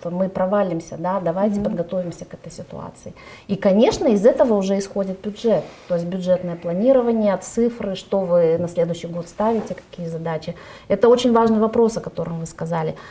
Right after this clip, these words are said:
Speaker 1: Статус нужно повышать, привлекать. И, а, ещё, знаете, есть такой момент, как в компаниях, а, много,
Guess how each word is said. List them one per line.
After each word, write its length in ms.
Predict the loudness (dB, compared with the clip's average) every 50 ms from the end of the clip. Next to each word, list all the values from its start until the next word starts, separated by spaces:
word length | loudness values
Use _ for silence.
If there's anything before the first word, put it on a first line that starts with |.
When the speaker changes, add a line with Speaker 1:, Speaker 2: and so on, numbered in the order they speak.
| -18 -18
Speaker 1:
Статус 500 | -16 -2 2 2 2 4 2 0 0 0
нужно 240 | 0 0 0 -2 -2
повышать, 680 | -4 -4 -6 -6 -4 0 2 2 2 2 2 -2 -6 -6 -4
привлекать. 880 | -2 0 0 0 -2 -2 -4 -2 0 2 2 2 2 0 -4 -10 -14 -14 -6
И, 260 | -2 0 2 4 2 2 2 2
а, 320 | 2 4 4 4 4 4 2
ещё, 380 | 0 0 2 4 6 6 6
знаете, 320 | 4 4 2 2 4 4 2
есть 100 | 2 2
такой 200 | 0 0 0 0
момент, 320 | 2 0 0 0 0 0 -2
как 140 | -6 -6 -8
в 20 | -10
компаниях, 480 | -10 -6 -2 0 0 2 2 0 -2 -4 -10 -10 -4
а, 240 | -2 0 0 2 2
много, 500 | 0 4 6 6 6 8 6 4 4